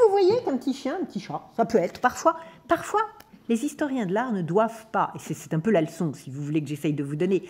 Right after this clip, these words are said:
oublier qu'on a affaire à des hommes, des femmes qui ont eu vingt ans, qui ont aimé des gens, qui ont aimé des animaux, qui ont été contents de partir de Light, qui n'ont pas été contents de partir de Light,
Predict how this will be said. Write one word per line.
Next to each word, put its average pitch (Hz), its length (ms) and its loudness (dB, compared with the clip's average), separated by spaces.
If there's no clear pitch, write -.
oublier 247 460 4
qu'on 214 180 0
a 277 100 2
affaire 294 380 0
à 214 80 2
des 165 300 2
hommes, 180 300 2
des 160 80 4
femmes 202 420 2
qui 165 160 -2
ont 165 80 4
eu 170 80 4
vingt 202 280 4
ans, 208 120 2
qui 226 140 -4
ont 170 80 0
aimé 226 240 6
des 202 140 4
gens, 175 200 2
qui 226 100 -6
ont 180 60 0
aimé 226 220 2
des 214 180 4
animaux, 214 400 6
qui 311 160 10
ont 311 80 8
été 311 220 4
contents 294 260 2
de 277 60 4
partir 262 340 2
de 247 80 6
Light, 233 380 6
qui 262 60 -2
n'ont 240 60 6
pas 285 140 8
été 294 220 4
contents 269 300 2
de - 40 4
partir 240 340 2
de 226 100 6
Light, 233 280 6